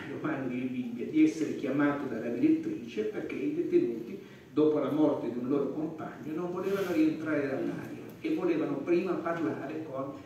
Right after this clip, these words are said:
il garante o un magistrato di sorveglianza per rappresentare le loro rimostranze sul servizio sanitario all'interno del carcere di Rebibbia.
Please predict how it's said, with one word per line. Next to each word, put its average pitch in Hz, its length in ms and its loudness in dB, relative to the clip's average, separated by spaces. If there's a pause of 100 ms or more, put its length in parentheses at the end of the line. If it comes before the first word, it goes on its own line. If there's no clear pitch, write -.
(120)
il 143 180 -2
garante 143 560 -2
o 131 80 0
un 127 120 2
magistrato 127 540 -4
di 113 80 -4
sorveglianza 107 800 -8
per 151 180 0
rappresentare 190 840 -2
le 170 120 -2
loro - 420 2
rimostranze 160 800 -2
sul 156 240 -4
servizio 156 400 2
sanitario 147 640 -4
all'interno 135 520 -6
del 113 200 -10
carcere - 360 -10
di - 80 -6
Rebibbia. - 500 -12